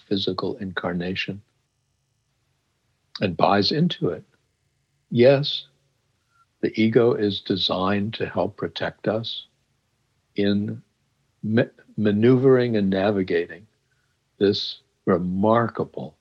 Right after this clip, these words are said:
incarnation. But the ego mind is actually not designed to let us know who we are.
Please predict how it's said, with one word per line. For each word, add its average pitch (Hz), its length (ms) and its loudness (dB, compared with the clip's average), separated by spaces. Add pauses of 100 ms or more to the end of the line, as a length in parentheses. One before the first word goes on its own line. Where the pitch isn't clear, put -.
(220)
incarnation. 85 800 -6 (2250)
But 85 140 -8
the - 60 -6
ego 117 320 2
mind 107 360 2
is 87 140 -6
actually 110 480 -2
not 98 300 -4
designed 82 580 -6 (2000)
to - 100 -2
let 92 240 2
us - 180 -2
know 90 220 -4
who 104 140 0
we 87 260 -6
are. 90 500 -8